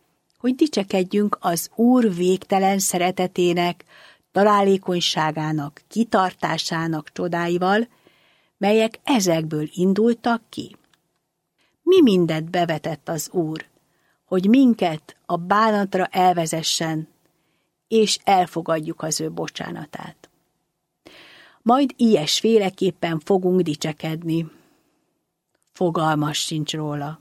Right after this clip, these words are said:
milyen lehetetlen, önfejű alak voltam. Milyen beképzett, gőgös fráter. Milyen kétségbe ejtően szerencsétlen. Milyen vadul lázadó,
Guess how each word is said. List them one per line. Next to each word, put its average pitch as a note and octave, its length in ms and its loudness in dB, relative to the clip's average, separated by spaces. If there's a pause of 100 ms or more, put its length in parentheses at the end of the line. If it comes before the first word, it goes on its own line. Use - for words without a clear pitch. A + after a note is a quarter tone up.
(140)
milyen G#3+ 560 4
lehetetlen, E3 840 -6 (160)
önfejű E3+ 720 2
alak D#3+ 360 -4
voltam. - 520 -14 (760)
Milyen G3+ 440 2
beképzett, D#3+ 880 -6
gőgös F#3 600 2
fráter. C#3+ 600 -12 (840)
Milyen A#3 640 4
kétségbe F3 800 0
ejtően F3 600 0
szerencsétlen. D3+ 1200 -6 (640)
Milyen G3 580 2
vadul D#3+ 460 -2
lázadó, D3 720 -8